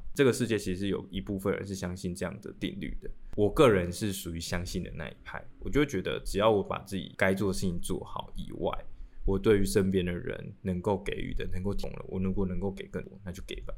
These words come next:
反正我不一定要从你们身上得回来。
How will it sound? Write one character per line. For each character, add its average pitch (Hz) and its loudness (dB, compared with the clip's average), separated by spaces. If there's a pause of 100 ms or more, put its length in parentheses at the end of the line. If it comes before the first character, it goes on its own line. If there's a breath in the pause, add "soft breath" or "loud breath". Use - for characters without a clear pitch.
反 87 -8
正 98 -2 (240)
我 101 4
不 113 4
一 98 4
定 107 2
要 107 4
从 98 0
你 90 2
们 87 0
身 87 -4
上 90 -4
得 - -8
回 - -10
来。 - -6